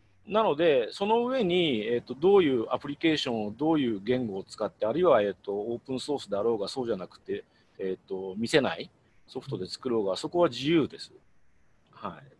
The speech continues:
その、ただし、データの交換のその方式だけは、まあ、合わせないといけないんですけども、さっきも言いましたように、そこってのは大体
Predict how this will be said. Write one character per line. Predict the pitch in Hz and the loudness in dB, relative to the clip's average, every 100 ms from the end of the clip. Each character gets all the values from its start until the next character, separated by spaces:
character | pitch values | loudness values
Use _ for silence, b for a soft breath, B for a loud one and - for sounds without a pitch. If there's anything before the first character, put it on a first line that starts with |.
| _ | _
そ | - 196 | 0 2
の、 | 190 | 4
た | - | 6
だ | 233 | 6
し、 | - 117 b b - | 6 -2 b b 4
デ | 196 | 6
ー | |
タ | 240 | 8
の | 233 | 6
交 | 226 233 | 6 4
換 | 240 | 6
の | 226 | 4
そ | 214 | 4
の | 214 214 | 4 4
方 | 214 240 | 4 4
式 | - | 6
だ | 233 | 4
け | 214 | 8
は、 | 196 | 8
ま | 113 117 | 8 2
あ、 | |
合 | 98 | 0
わ | 107 | -2
せ | - | -2
な | 98 | -8
い | |
と | 87 | -10
い | 85 | -14
け | |
な | 98 | -12
い | 95 | -14
ん | |
で | 80 | -16
す | - | -20
け | 82 | -20
ど | 87 | -16
も、 | 104 110 98 | -12 -12 -12
さ | - | -6
っ | 196 | -6
き | 151 | -4
も | |
言 | 123 | -4
い | |
ま | 123 | -4
し | 120 | -6
た | |
よ | |
う | 104 | -10
に、 | |
そ | - | -6
こ | - | -6
っ | 220 | 2
て | |
の | 226 | 2
は | |
大 | 123 127 | 6 2
体 | - 147 151 | 4 4 4